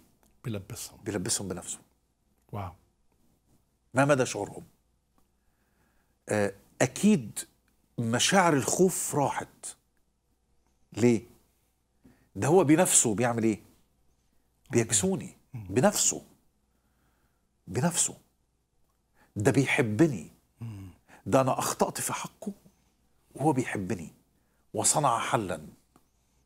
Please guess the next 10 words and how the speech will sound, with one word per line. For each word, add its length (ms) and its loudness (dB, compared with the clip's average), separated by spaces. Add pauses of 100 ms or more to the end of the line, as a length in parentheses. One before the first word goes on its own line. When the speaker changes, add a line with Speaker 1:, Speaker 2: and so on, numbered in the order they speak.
(160)
Speaker 1:
مم. 300 -2 (520)
Speaker 2:
فعشان 300 2
كده 220 4
نفس 220 4
الفكرة. 460 0 (420)
إيه 60 8
اللي 100 8
عمله 280 6
آدم 180 4
وحواء؟ 420 2